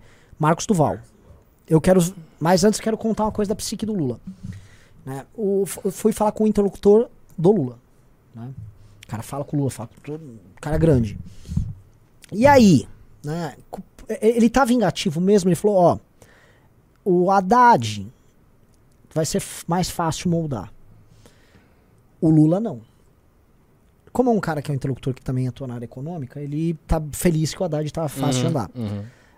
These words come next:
Speaker 1: Mas ele diz o seguinte: falou, Imagina a cabeça do Lula, com, quando ele, o Lula olha a elite, principalmente a galera da empresariado barra grandes chefes de partido e tal, ele olha, quando eu fui com,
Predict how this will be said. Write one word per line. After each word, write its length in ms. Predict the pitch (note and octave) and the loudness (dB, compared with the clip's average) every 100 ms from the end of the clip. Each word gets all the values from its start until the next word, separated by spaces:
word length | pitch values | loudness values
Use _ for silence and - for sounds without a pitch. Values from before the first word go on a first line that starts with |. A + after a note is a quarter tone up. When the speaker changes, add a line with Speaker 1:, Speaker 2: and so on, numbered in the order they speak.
| - | -8
Speaker 1:
Mas 180 | D#3 D3+ | -4 -2
ele 100 | F3 | -2
diz 140 | F#3 | -4
o 40 | - | -4
seguinte: 260 | C#3+ B2 | -4 -6
falou, 180 | - A#2+ | -4 -2
Imagina 340 | G3 A3+ A3 B3 | 2 2 2 0
a 140 | E3+ | -2
cabeça 360 | - F#3+ A3 G#3+ | 0 2 2 2
do 100 | F3+ | 0
Lula, 400 | D#3+ G3 C3 A2+ B2 _ _ | 2 2 2 -2 -14 _ _
com, 360 | D#3+ F3+ D#3 G2 - | 2 2 2 -4 -6
quando 160 | D3+ C#3 | -2 0
ele, 100 | C3+ | 0
o 100 | B2+ | 0
Lula 180 | D3+ C#3+ | -2 -2
olha 240 | C3+ B2+ | -4 -4
a 80 | A#2+ | -6
elite, 500 | A2 A#2+ D3+ C3 - | -8 -6 -8 -8 -14
principalmente 480 | G2 A2+ - G#3 G#3+ | -16 -18 -12 -8 -6
a 40 | |
galera 180 | F3 E3+ | -6 -4
da 340 | D#3 C3+ G#2+ D#2 | -2 -2 -6 -6
empresariado 760 | C3+ D3+ C#3 C#3+ C#3 D3 F3 | -4 -2 -2 0 0 2 2
barra 240 | D3 D3+ D3+ | 0 0 0
grandes 380 | C#3 E3 D3+ - | -2 -4 -4 -8
chefes 320 | - - C#3+ | -8 -8 -8
de 80 | C3 | -8
partido 460 | C#3+ B2 - C3+ | -8 -10 -6 -6
e 40 | A#2+ | -6
tal, 260 | C#3 A#2 - - - - - | -6 -6 -8 -20 -20 -20 -6
ele 140 | E3 | -2
olha, 140 | D3+ D3 | 0 -2
quando 200 | - B3+ | -2 0
eu 100 | C4 | -2
fui 200 | - A#3 | -2 -4
com, 340 | A3+ G#3 F3 | -2 -4 -6